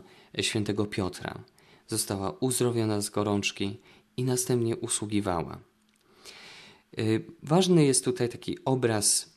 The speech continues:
mm, autobusu, y, gdź-, do którego zapraszamy odpowiednie osoby.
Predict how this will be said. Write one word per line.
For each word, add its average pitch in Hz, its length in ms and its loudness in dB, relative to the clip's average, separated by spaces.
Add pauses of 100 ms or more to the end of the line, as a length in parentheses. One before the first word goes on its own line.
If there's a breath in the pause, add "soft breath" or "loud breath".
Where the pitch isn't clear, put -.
(120)
mm, 107 400 -6 (120)
autobusu, 127 720 2 (640 loud breath)
y, 110 100 -6
gdź-, - 420 -10
do 120 140 0
którego 131 460 0
zapraszamy 123 720 0 (300)
odpowiednie 104 760 0
osoby. 95 480 0